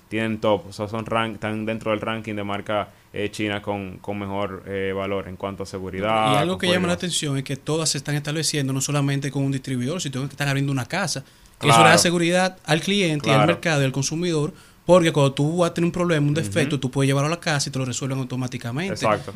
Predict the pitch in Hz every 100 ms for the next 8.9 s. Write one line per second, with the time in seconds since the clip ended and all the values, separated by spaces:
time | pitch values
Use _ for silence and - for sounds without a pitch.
0 | 175 123 139 131 147 175 175 156 143 139
1 | 160 175 185 185 180 151 135 123 127 131
2 | 131 135 160 151 143 127 120 123 127 131
3 | 139 147 139 127 135 131 123 110 101 123
4 | 143 156 151 143 - - - _ 143 147
5 | 185 175 175 170 147 143 180 202 202 185
6 | 180 180 180 180 - 170 175 170 175 170
7 | - 185 165 135 139 139 131 139 151 165
8 | 185 143 165 170 - - - 151